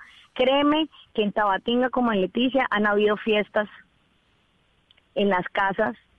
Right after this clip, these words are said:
entonces la gente viola las normas y por más que la policía sea muy rígida, no los podemos meter presos porque eso crea aglomeración. No sé si más multas va, va a traer, pero yo creo que, que, que lo que hemos notado es la falta de,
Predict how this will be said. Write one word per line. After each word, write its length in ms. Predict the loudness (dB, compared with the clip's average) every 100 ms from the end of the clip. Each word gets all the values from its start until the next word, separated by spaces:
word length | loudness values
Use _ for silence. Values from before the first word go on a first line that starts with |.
| _ _ _ _
entonces 300 | -4 0 0
la 100 | 2
gente 320 | 0 0 0
viola 360 | 2 2 2 2
las 200 | 0 0
normas 400 | 0 0 -2 -2
y 80 | -4
por 180 | -2 0
más 180 | 0 0
que 100 | -2
la 120 | 0
policía 440 | 0 -2 0 -2
sea 180 | 0 0
muy 160 | 0 0
rígida, 460 | 0 0 0 0 -2
no 200 | 0 2
los 160 | 0
podemos 280 | -2 -2 0
meter 300 | -2 -2 -4
presos 260 | -2 0 0
porque 220 | -4 -4
eso 140 | -2 -2
crea 240 | -2 0
aglomeración. 800 | 0 0 0 -2 -4 -4 -6 -6 _ _ -4
No 160 | -4
sé 160 | 0 -2
si 200 | 0 -4 -4 -16 _ -2
más 220 | 0 2
multas 520 | 2 2 0 -2 -2 -2
va, 400 | 0 0 0 -2
va 280 | -4 -4 -4
a 40 |
traer, 240 | -4 -4
pero 140 | -4 -6
yo 120 | -6
creo 180 | -6 -6
que, 320 | -2 -2 -4 _
que, 300 | -12 -10 -10 -14 _ _ _
que 120 | -4 -2
lo 120 | -2
que 160 | -4
hemos 220 | -2 2 2
notado 380 | 2 0 0
es 80 | 0
la 100 | -2
falta 360 | -2 -4 -2 -2
de, 140 | -2